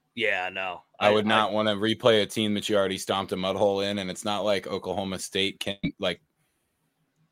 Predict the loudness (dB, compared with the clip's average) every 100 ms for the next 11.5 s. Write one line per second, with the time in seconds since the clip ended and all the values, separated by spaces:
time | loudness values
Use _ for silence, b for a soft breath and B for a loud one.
0 | _ _ -14 -6 4 6 6 4 4 4
1 | 6 4 4 4 4 0 -2 2 2 2
2 | 0 -2 -2 -2 -4 -2 -2 0 -2 -2
3 | -2 0 0 -4 _ _ _ _ _ _
4 | 0 2 2 0 0 2 2 0 2 4
5 | 4 4 2 -2 -2 -4 -2 0 0 -2
6 | -2 0 0 -2 -4 -4 -4 -2 -2 -2
7 | -6 -2 0 0 -2 -2 -2 -4 -6 0
8 | 2 4 4 0 -6 -10 -10 -14 -4 -2
9 | 0 -4 0 2 2 0 -4 -4 -4 -2
10 | -4 -4 -6 -8 -10 -8 -8 -8 -10 -8
11 | -8 _ _ -20